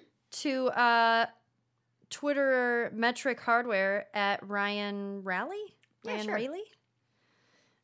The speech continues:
Speaker 2: Right.
Speaker 1: Um,
Speaker 2: He was, um, listening to our last podcast while doing his research paper, which
Speaker 1: Which is
Speaker 2: I, I,
Speaker 1: great.
Speaker 2: yeah, I find really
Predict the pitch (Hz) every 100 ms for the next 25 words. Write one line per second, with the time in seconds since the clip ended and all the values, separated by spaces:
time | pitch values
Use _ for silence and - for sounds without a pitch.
0 | _ 226 214 208 208 202 _ _ - 202
1 | 185 175 180 170 165 156 - 190 208 220
2 | 196 - 185 170 170 165 - - 165 160
3 | - 151 143 - 185 160 156 156 156 160
4 | 151 170 165 160 - 151 - 139 - _
5 | _ _ _ _ _ 214 254 - 247 226
6 | 226 - 143 214 196 151 _ 175 208 220
7 | 196 175 180 170 165